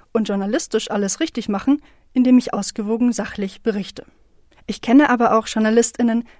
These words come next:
die da strenger sein würden und jeglichen Aktivismus ausschließen würden, weil Beruf und private Ansichten hier nichts miteinander zu tun haben sollten. Und nun zu der Frage, warum ist diese Trennung zwischen Meinung und Nachricht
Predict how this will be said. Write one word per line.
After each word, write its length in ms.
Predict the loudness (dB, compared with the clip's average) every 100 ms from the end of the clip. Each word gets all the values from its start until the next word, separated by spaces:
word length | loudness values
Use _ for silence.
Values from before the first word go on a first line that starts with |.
| _
die 60 | -8
da 160 | -6 -6
strenger 540 | -8 -4 -2 0 -2
sein 280 | -4 -6 -6
würden 220 | -6 -4
und 220 | -2 -4
jeglichen 580 | -4 0 0 0 -6 -6
Aktivismus 720 | -10 -8 -4 -2 0 -2 0
ausschließen 640 | 0 0 -2 -6 -8 -8 -6
würden, 260 | -4 -2
weil 200 | -2 -2 -6 -20 _ _
Beruf 440 | -8 0 0 0 -4
und 240 | -6 -8
private 460 | -8 -2 -2 -2 4
Ansichten 560 | 4 4 0 2 2 2 -10 _
hier 160 | 0 4
nichts 280 | 4 2
miteinander 460 | -2 -2 0 0 -2
zu 120 | -4
tun 320 | -10 -6 -6
haben 200 | -6 -10
sollten. 380 | -10 -12 -12 -14 -16 -20 -20 _ _ _ _ _
Und 120 | 4
nun 180 | 6 6
zu 120 | 4
der 140 | 2 2
Frage, 460 | 0 0 2 0 -2 _ _ _ _ _ _
warum 460 | -2 0 2 4 2
ist 200 | 0 -4
diese 240 | -2 -2
Trennung 440 | -2 4 4 4 -4
zwischen 400 | -6 -4 -2 0
Meinung 360 | 0 0 0
und 140 | 0 0
Nachricht 520 | -2 -2 -4 -6